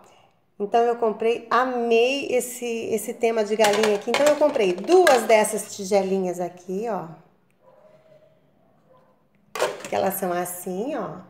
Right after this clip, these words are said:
E comprei também duas dessa aqui, ó. Ela é mais rasinha, né?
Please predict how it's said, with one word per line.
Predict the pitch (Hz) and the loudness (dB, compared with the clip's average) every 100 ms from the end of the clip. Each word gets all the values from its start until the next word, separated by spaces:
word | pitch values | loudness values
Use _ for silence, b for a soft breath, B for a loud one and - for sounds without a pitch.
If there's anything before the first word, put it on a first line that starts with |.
| _ _ _ _ _ _ _ _ _ _ _ _ _ _ B B B B B | _ _ _ _ _ _ _ _ _ _ _ _ _ _ B B B B B
E | 370 | 0
comprei | 370 262 208 262 254 240 - | 0 -4 -2 0 0 0 -2
também | 349 359 269 220 262 294 226 202 - | 0 0 -2 0 4 4 2 -4 -10
duas | - - 269 320 330 320 311 | -18 -10 -6 2 2 2 0
dessa | 254 277 311 - 330 | -2 0 -2 -4 -8
aqui, | 330 - 262 254 | -8 -12 -10 -4
ó. | 208 151 156 - - - - - - - _ _ _ _ _ _ _ _ _ _ _ _ - | -2 -2 -6 -16 -20 -20 -20 -18 -20 -20 _ _ _ _ _ _ _ _ _ _ _ _ -4
Ela | 196 | 0
é | 214 | 0
mais | 220 214 208 | 0 0 -2
rasinha, | 190 233 233 196 233 349 311 | -2 -2 -2 -2 -2 0 0
né? | 269 359 | 0 -2